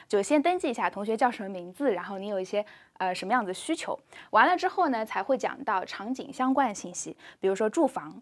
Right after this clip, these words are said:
就涉及到很多房子的说法，然后出行就是有很多交通工具的说法。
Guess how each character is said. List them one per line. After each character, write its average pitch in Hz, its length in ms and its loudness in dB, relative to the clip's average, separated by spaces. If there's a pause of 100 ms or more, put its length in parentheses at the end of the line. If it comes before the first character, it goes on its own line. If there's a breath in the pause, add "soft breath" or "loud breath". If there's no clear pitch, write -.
就 233 120 -2
涉 226 140 2
及 180 80 -4
到 190 100 0
很 185 160 -8
多 190 100 -6
房 175 280 -10
子 339 100 -4
的 285 80 6
说 175 180 -8
法， - 200 -20 (240 loud breath)
然 190 100 -4
后 190 60 0
出 320 180 0
行 185 320 -6
就 226 100 -4
是 220 140 -2
有 190 60 0
很 175 160 -10
多 190 260 -4 (160 soft breath)
交 311 140 8
通 311 160 6
工 370 160 2
具 440 100 2
的 - 100 -2
说 - 200 -12
法。 - 180 -18